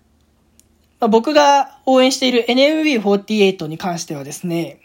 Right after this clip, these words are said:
握手会ができない代わりに、Zoomでビデオ通話ができるオンラインお話会というものを開催してくれているんですね。で、このオンライ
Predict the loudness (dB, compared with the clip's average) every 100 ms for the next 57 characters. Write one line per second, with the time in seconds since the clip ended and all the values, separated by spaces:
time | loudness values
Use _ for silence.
0 | _ _ _ _ _ _ _ _ _ -4
1 | -4 0 -2 0 0 2 0 -2 -2 -2
2 | -2 0 -2 -2 -2 -2 -2 -6 _ _
3 | _ _ _ -4 2 2 4 4 4 2
4 | -2 _ _ _ _ _ _ _ 0 2
5 | 4 2 2 4 4 2 -2 -2 -4 -4
6 | 0 0 2 0 0 0 -2 -2 -4 -6
7 | -6 -6 -6 -10 -8 -8 -8 -8 -8 -8
8 | -8 -6 -4 -4 -4 -8 -12 -16 -18 _
9 | _ _ _ _ _ _ _ _ _ _
10 | _ _ _ _ _ _ _ _ _ _
11 | _ _ _ 0 0 0 -8 -18 -16 -4
12 | 0 4 2